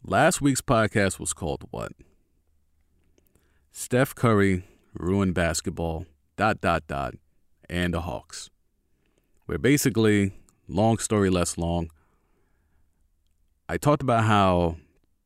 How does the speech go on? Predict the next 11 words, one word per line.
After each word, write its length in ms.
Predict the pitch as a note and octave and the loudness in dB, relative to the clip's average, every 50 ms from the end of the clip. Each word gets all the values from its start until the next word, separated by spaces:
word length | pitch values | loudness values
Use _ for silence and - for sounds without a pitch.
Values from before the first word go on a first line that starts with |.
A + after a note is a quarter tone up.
| _ _ _ - | _ _ _ -20
Steph 360 | - - - - B2+ B2 - | -16 -8 -2 0 0 0 0
Curry 600 | - - B2 A#2+ A2+ A2 G#2+ G#2+ G#2+ G#2 G2 F#2+ - | 0 0 2 4 4 4 4 4 4 2 0 -4 -6
has 220 | - A2 F#2 E2+ F#2+ | -4 -2 -2 -2 0
ruined 280 | G2+ A#2 B2 B2 G#2+ | 2 2 2 2 2
basketball 500 | G2 G#2 G#2 G2 - - G2 E2+ F#2+ F#2 | 2 2 0 0 -2 -4 -2 0 0 0
because 500 | F2 F2+ F2 E2+ - G2 F2 E2 - - | 0 0 -2 -2 -2 -2 -2 -2 -2 -4
now 200 | - G2 F2+ E2+ - | -4 -2 -2 -2 -2
every 280 | - F#2+ G#2+ A2 C3 B2+ | -2 -2 0 0 0 0
team, 680 | - - B2 G#2+ G2 F#2+ F#2 F2+ F2 E2 E2 E2+ - - | -2 -2 0 0 2 2 0 0 -2 -4 -6 -10 -10 -4
every 280 | - G2+ G#2+ A2+ A#2 | -2 0 0 0 0
player 640 | G#2 - - G#2+ G#2 G2+ F#2+ F2+ F2 E2 E2 D#2+ | -2 -2 -2 0 2 2 2 2 2 2 0 -2